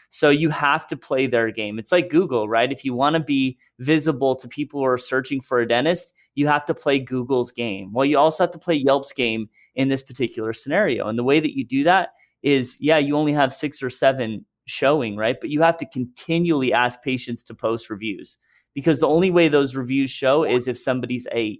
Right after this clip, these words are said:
Yelper, right? So if they're active on Yelp, they're doing things on Yelp, and you don't know that from a, a practice standpoint. So you gotta keep encouraging patients to post reviews on Yelp, put signs up in the office, just like you do at the end of an appointment. You're, you, you always say right at the end of the appointment, you say,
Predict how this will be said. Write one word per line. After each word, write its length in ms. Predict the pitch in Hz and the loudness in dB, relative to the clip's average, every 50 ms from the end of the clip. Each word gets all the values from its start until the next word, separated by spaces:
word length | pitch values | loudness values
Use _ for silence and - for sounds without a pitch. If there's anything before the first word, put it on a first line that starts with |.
| _ 104 | _ -8
Yelper, 540 | 107 110 110 120 123 - 113 82 - - - _ _ _ _ - | -2 0 0 0 0 -2 -4 -8 -8 -10 -14 _ _ _ _ -4
right? 320 | - 107 117 123 151 160 - - _ _ _ _ _ _ | 0 2 2 2 2 0 -4 -10 _ _ _ _ _ _
So 340 | - - - 151 139 135 135 | -8 0 4 4 6 6 4
if 200 | 131 135 143 139 | 4 2 0 2
they're 180 | 160 143 - - | 2 0 2 2
active 400 | 139 139 151 160 156 175 156 156 | 2 0 0 0 -2 -2 0 0
on 180 | 165 156 151 | 0 0 2
Yelp, 280 | 151 147 147 147 147 151 | 2 2 2 2 2 0
they're 120 | 131 120 | -2 -4
doing 300 | 117 120 135 139 143 143 | -4 -2 -4 -4 -4 -4
things 240 | 139 151 143 139 143 | -4 -4 -4 -4 -4
on 160 | 147 143 139 | -4 -4 -2
Yelp, 240 | 139 139 135 135 139 | 0 0 -2 -2 -4
and 120 | 139 147 156 | -6 -6 -4
you 80 | 196 | -2
don't 200 | 208 190 147 110 | -2 -2 -2 -2
know 180 | 123 120 117 123 | 0 0 2 2
that 220 | 147 143 104 - | 2 2 2 0
from 260 | - 123 117 113 101 - _ _ - - | -2 -4 -4 -4 -8 -10 _ _ -6 -2
a, 120 | 113 113 | 0 0
a 40 | 110 | 0
practice 500 | - - 135 117 120 123 120 - 123 - | 0 -2 0 0 0 -2 -4 -8 -8 -8
standpoint. 600 | - - 120 107 107 110 - 107 104 113 151 - - _ _ _ _ _ _ _ _ _ _ _ _ _ | -8 -8 -6 -6 -8 -8 -8 -10 -8 -8 -8 -10 -12 _ _ _ _ _ _ _ _ _ _ _ _ _
So 120 | - - 156 | -6 -2 0
you 80 | 143 | 2
gotta 140 | 143 147 139 | 4 2 2
keep 240 | 139 - 180 170 - | 2 0 -2 -2 0
encouraging 540 | 147 135 - - 147 147 151 147 143 127 123 | -2 -2 0 0 0 0 0 0 -4 -6 -4
patients 560 | - 131 131 139 131 - 117 104 101 - - _ - _ _ _ _ | -2 -2 -2 -2 -2 -6 -8 -8 -10 -12 -16 _ -20 _ _ _ _
to 100 | - 160 | -2 -2
post 340 | 147 - 143 135 135 135 - | 2 4 4 4 4 2 0
reviews 360 | 147 131 123 131 139 131 131 | -2 0 2 2 2 2 2
on 180 | 127 117 113 117 | 2 2 2 2
Yelp, 340 | 117 113 117 127 131 131 - | 4 4 4 4 4 0 -2
put 160 | - 135 131 | -6 -6 -4
signs 360 | - - 131 123 127 127 123 | -2 0 0 2 2 2 2
up 180 | 127 120 123 123 | 2 2 2 0
in 80 | 117 | -4
the 140 | 117 113 98 | -4 -2 0
office, 480 | 101 110 110 117 - 139 131 139 - - _ _ _ _ - | 0 2 0 0 0 -2 -4 -4 -4 -10 _ _ _ _ -6
just 200 | - 233 233 - | -2 -2 2 4
like 180 | 247 220 220 - | 4 4 4 2
you 60 | 185 | 2
do 120 | 151 175 185 | 4 6 6
at 100 | 185 - | 6 6
the 120 | 156 113 | 4 2
end 140 | 135 143 156 | 2 2 2
of 60 | 147 | 2
an 60 | 139 | 0
appointment. 400 | 123 123 - 151 143 131 127 120 | 0 0 0 0 0 0 -2 0
You're, 240 | 117 120 120 120 - | 0 0 0 0 -2
you, 160 | 135 127 127 | -2 -4 -4
you 180 | - 127 131 127 | -2 0 2 4
always 280 | 131 139 139 135 131 | 4 4 4 2 0
say 180 | - 139 120 113 | 2 2 2 2
right 200 | 107 117 117 113 | 2 2 0 0
at 80 | 113 - | -2 -4
the 80 | 120 | -2
end 100 | 117 117 | -2 -2
of 60 | 110 | -2
the 60 | 110 110 | -4 -6
appointment, 300 | - - 110 98 107 107 | -6 -6 -8 -6 -8 -10
you 60 | 110 | -8
say, 260 | - - 104 101 | -6 -4 -4 -4